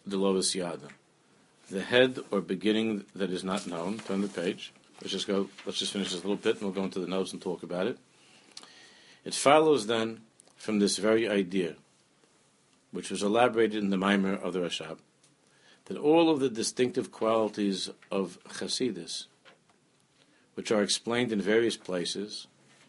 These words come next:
are but the ramifications of the quintessential point. For since Chassidus is the extension of the state of Ein Sof, it is self-understood that Ein Sof is the essence of Chassidus,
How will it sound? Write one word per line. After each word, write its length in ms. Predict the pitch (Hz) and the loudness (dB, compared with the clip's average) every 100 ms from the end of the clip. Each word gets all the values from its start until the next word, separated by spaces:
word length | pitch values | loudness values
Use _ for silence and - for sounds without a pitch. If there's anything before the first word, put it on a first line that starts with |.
| _ _ _ _ _ - _ 107 | _ _ _ _ _ -20 _ 0
are 40 | |
but 180 | 110 107 | 2 2
the 60 | |
ramifications 1000 | 110 107 101 101 - 117 127 127 139 127 - | 4 2 2 -4 0 2 2 0 -2 -4 -6
of 240 | 104 95 | -6 -4
the 100 | 98 | -4
quintessential 640 | - 117 101 - 95 - | -4 -6 -4 -4 -4 -6
point. 440 | 87 - 80 76 _ _ _ _ _ _ _ _ _ _ _ _ _ _ - - _ | -8 -10 -12 -14 _ _ _ _ _ _ _ _ _ _ _ _ _ _ -20 -20 _
For 140 | - | -4
since 360 | 95 127 147 - | 2 4 4 4
Chassidus 600 | 123 104 135 117 101 - | 2 2 2 2 0 -2
is 140 | - 101 | -4 -2
the 100 | 98 | 0
extension 800 | - - 120 123 - 85 80 - - | -2 0 2 2 0 -4 -12 -10 -8
of 140 | 90 | -4
the 80 | 87 | -4
state 360 | - 113 110 | 0 2 2
of 120 | 101 92 | 0 0
Ein 240 | 98 95 | -2 -2
Sof, 480 | - 90 110 - - - _ _ _ _ _ _ _ _ - _ - | -2 -4 -4 -6 -18 -20 _ _ _ _ _ _ _ _ -20 _ -2
it 100 | 98 | 0
is 160 | 95 | 2
self-understood 920 | - 127 131 123 110 95 - 120 98 - - - - - - - | 4 4 4 0 0 -2 0 0 0 -4 -20 -20 -20 -20 -16 -12
that 180 | - 127 | -2 4
Ein 180 | 147 117 | 4 4
Sof 480 | - 92 87 - - | 0 -2 -4 -8 -12
is 140 | 92 | -10
the 140 | 95 107 | -6 -2
essence 420 | 101 - 90 - | 0 0 -4 -6
of 200 | - 85 | -6 -8
Chassidus, 680 | 92 - 80 - - - | -6 -6 -6 -12 -12 -12